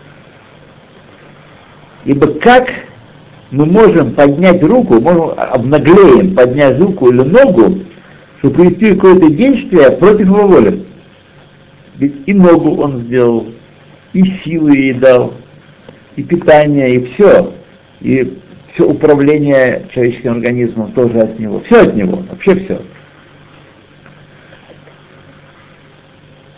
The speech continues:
Однако, это одна из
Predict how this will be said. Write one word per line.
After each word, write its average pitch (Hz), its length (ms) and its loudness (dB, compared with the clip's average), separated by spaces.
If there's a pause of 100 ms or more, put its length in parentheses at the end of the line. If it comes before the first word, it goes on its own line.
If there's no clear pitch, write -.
(840)
Однако, 127 800 0 (920)
это 185 340 2
одна 156 360 -4
из 143 200 -4